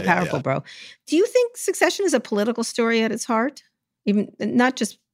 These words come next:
Speaker 2: pure politics, but between and among the people?
Speaker 1: It feels like it is, right, Kara? That
Speaker 2: Mm-hmm.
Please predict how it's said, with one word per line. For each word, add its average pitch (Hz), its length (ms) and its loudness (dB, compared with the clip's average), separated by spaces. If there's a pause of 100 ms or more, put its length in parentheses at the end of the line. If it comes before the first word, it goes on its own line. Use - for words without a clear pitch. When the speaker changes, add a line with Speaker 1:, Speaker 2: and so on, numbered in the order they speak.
(260)
Speaker 2:
pure 226 240 0
politics, 165 400 0
but - 180 -12
between 180 380 -2
and 170 100 -2
among 156 300 -2
the - 80 -6
people? - 480 -4 (260)
Speaker 1:
It 165 140 4
feels 320 260 2
like 170 160 2
it 139 60 6
is, 131 240 2
right, 127 180 -4
Kara? 147 320 4
That 135 220 4
Speaker 2:
Mm-hmm. 247 160 0